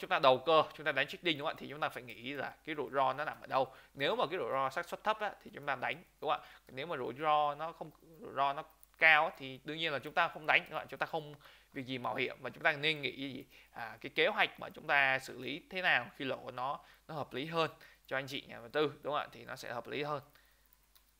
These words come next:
Ok, nhìn chung thì hôm nay thì Hoàng đánh giá sơ, sơ bộ tổng quan như vậy. Thì nhìn chung thị trường, à, thì, à, tóm lại là gì? Là vùng một nghìn ba trăm sáu mươi chỉ số, à, cộng trừ năm thì anh chị phải cực kỳ lưu ý. Thứ hai là dòng cổ phiếu mid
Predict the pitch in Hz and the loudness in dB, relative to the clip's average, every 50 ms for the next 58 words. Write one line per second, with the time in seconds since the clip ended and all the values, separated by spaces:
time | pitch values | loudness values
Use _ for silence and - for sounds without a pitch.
0 | _ _ _ _ _ _ _ _ _ _ _ _ - - 151 170 196 196 175 165 | _ _ _ _ _ _ _ _ _ _ _ _ -8 -6 0 2 2 2 2 0
1 | 156 - 190 185 170 175 156 147 151 165 165 160 160 165 165 151 165 139 123 127 | 0 -2 -2 -2 0 2 2 2 4 4 6 6 6 6 6 2 0 0 0 0
2 | 127 123 131 147 143 143 131 143 170 180 - 190 175 160 139 123 - - 156 147 | 0 -2 -2 2 6 6 6 6 6 2 0 -2 -2 -2 -2 -6 -6 -6 -2 0
3 | 139 117 - 127 123 135 139 143 147 143 143 135 82 - - 123 123 123 120 120 | 0 -2 -2 -4 0 2 2 2 2 2 0 0 0 0 -8 -14 -14 -14 -12 -8
4 | 143 147 139 131 - - - 139 123 120 123 120 120 120 120 - - - - - | -8 -8 -8 -8 -12 -8 -6 -4 -4 -4 -6 -8 -10 -14 -14 -16 -20 -20 -20 -20
5 | - _ _ - - 120 120 117 113 113 113 113 113 110 117 120 120 - - - | -20 _ _ -20 -16 -14 -10 -8 -8 -8 -8 -10 -12 -14 -18 -20 -20 -20 -20 -20
6 | - _ _ _ - - - 127 160 208 196 104 123 131 131 123 180 196 - - | -20 _ _ _ -10 -4 -4 0 2 4 4 4 2 0 -2 -4 -6 -8 -12 -10
7 | 120 117 120 123 123 123 123 123 123 120 123 127 131 - 135 127 - 139 151 165 | -10 -10 -8 -10 -10 -10 -10 -12 -12 -6 -4 -4 -2 -2 -4 -6 -6 -6 0 4
8 | 170 160 139 131 - - - - - - - 127 131 156 - - - - _ _ | 4 4 4 0 -6 -16 -16 -14 -12 -8 -2 0 0 0 0 -2 -8 -20 _ _
9 | - - 120 117 - - - 120 120 120 123 123 131 131 - 120 120 113 - 123 | -14 -12 -12 -10 -10 -12 -12 -12 -12 -8 -6 -6 -6 -6 -8 -16 -16 -12 -12 -12
10 | - 139 117 123 117 - 123 120 123 120 123 127 156 165 170 170 170 139 143 139 | -12 -12 -14 -14 -14 -12 -10 -10 -8 -6 -4 -4 -4 -6 -4 0 4 6 6 6
11 | 131 123 120 123 131 127 120 120 117 - - - - - - 135 143 165 190 | 4 2 0 0 0 0 0 0 -6 -16 -18 -18 -16 -10 -8 -8 -6 -6 -8